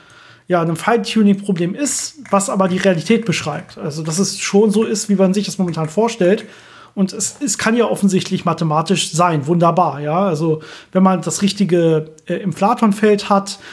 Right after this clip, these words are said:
die richtigen Anfangsbedingungen hat und so weiter und die Quanten-, äh, Fluktuationen an den richtigen Stellen und so weiter, dann kommt genau das raus, was wir heute sehen.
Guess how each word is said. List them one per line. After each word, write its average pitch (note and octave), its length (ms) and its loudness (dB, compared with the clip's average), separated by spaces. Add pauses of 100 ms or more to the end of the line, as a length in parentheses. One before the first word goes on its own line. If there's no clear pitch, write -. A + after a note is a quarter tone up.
(180)
die E3 40 -6
richtigen E3 380 -4
Anfangsbedingungen F#3+ 1000 0
hat F3+ 200 0
und F3+ 140 -4
so D#3 160 -6
weiter A3+ 320 2
und D#3+ 120 -2
die D#3 60 -8
Quanten-, G#3+ 640 0
äh, F#3 360 2 (360)
Fluktuationen G3+ 800 2
an F#3+ 180 2
den F#3 220 2
richtigen F#3 380 0
Stellen F#3+ 360 2
und G3 120 -4
so F3 120 -6
weiter, F3 280 0
dann E3 180 0
kommt A3 260 2
genau F3+ 220 2
das F3+ 220 0
raus, F3 200 2
was D#3+ 140 -6
wir D#3+ 80 0
heute D#3+ 180 2
sehen. D3 280 -6